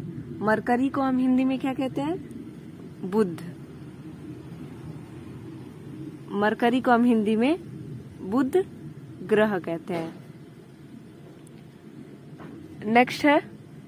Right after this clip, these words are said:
Venus, वी ई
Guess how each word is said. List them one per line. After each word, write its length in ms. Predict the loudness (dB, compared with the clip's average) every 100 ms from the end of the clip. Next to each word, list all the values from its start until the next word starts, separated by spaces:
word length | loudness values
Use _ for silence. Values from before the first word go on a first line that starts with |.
| -18 -18 -18 -12 -8 -8 -10 -16 -20 -20 -20 -20 -20 -20 -20 -20 -20 -10 0
Venus, 600 | 4 6 4 2 -6 -12 -10 -10 -12 -18 -20 -20 -20 -16 -4
वी 380 | 4 8 8 8 4
ई 320 | 2 4 2